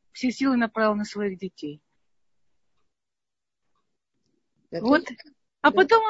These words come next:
Speaker 1: ну, иногда обидно, но я, ну, что делать?
Speaker 2: Ну вот.
Speaker 1: Я же, я уже, мозги есть, переживу, обидно, что делать?
Speaker 2: Мгм.
Speaker 1: Буду лекции слушать.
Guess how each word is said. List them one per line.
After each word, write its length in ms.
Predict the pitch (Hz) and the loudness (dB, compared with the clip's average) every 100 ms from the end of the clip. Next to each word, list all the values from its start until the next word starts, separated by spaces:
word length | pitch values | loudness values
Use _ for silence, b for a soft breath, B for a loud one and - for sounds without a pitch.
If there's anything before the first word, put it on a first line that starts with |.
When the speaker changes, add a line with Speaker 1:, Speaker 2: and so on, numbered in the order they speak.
| 403 | 0
Speaker 1:
ну, 580 | 403 494 415 277 - 226 | 0 -2 -4 -8 -8 -2
иногда 360 | 262 247 285 359 | 0 2 2 2
обидно, 400 | 233 254 285 254 | 2 2 4 2
но 100 | 226 | 0
я, 280 | 214 208 | 0 0
ну, 260 | 277 254 294 | 0 -2 -4
что 180 | - 269 | -4 -8
делать? 400 | 180 151 147 147 _ _ - | -6 -8 -10 -16 _ _ -6
Speaker 2:
Ну 200 | 208 254 | -2 0
вот. 380 | 269 277 - _ _ _ _ _ - - _ - | 0 -2 -6 _ _ _ _ _ -8 -8 _ -6
Speaker 1:
Я 220 | 233 302 | 2 4
же, 120 | 349 339 | 4 2
я 200 | 285 349 | 2 2
уже, 340 | 349 359 349 294 | 0 -4 -4 -4
мозги 440 | 269 277 254 320 285 339 | -6 -6 -6 -6 -4 -6
есть, 160 | - | -8
переживу, 480 | 254 240 233 247 285 | -10 -8 -6 -4 -2
обидно, 420 | 302 214 240 214 | -2 -4 -8 -8
что 160 | 202 233 | -10 -12
делать? 360 | 190 175 165 175 _ _ _ | -8 -8 -10 -18 _ _ _
Speaker 2:
Мгм. 340 | 180 180 180 202 | _ _ -12 0
Speaker 1:
Буду 200 | 262 349 | 6 6
лекции 380 | 330 349 - 220 | 6 0 -4 -10
слушать. 440 | - 180 - - | -10 -14 -16 -20